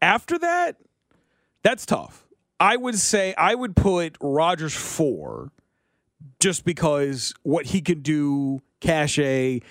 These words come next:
um, the, the, look, the Packers <laughs> haven't done a very good job of supporting him the last few years. Not enough receivers there. Offensive lines had issues. They, they care too much about drafting defensive players, but they gotta score points. So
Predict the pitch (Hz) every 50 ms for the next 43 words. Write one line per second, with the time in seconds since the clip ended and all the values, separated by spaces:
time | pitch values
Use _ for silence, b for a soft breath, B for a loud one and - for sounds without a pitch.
0 | B B B B B B 139 139 135 127 127 127 120 104 107 120 131 - 165 -
1 | - 135 156 160 160 151 139 127 113 113 - _ _ _ _ _ _ - 190 165
2 | 139 _ - 156 - 185 208 185 - - 151 120 - 175 156 151 165 - - 180
3 | 170 160 - 170 175 165 - 160 160 139 156 151 151 147 147 151 135 - 127 104
4 | 117 135 139 139 147 151 151 156 165 160 160 - B B B B - 160 160 156
5 | 156 156 160 - - - 170 160 160 165 175 - 180 156 160 160 - - B B
6 | B B - 151 165 175 175 175 170 170 - 165 170 151 - - 170 160 151 151
7 | 160 156 147 127 156 151 147 147 147 147 147 147 147 147 165 160 170 156 143 147
8 | 135 139 139 147 147 139 151 143 135 135 139 143 135 - 135 131 131 131 131 131
9 | 131 131 123 - B B B B B B 156 160 151 143 151 160 151 - 180 175
10 | 170 160 - 185 170 156 151 127 143 151 143 135 143 143 139 - 147 147 135 127
11 | - 143 139 127 143 135 - 143 139 139 135 135 131 135 135 120 123 110 131 123
12 | 135 127 117 - 139 131 107 - 127 127 123 123 110 - - 117 107 101 98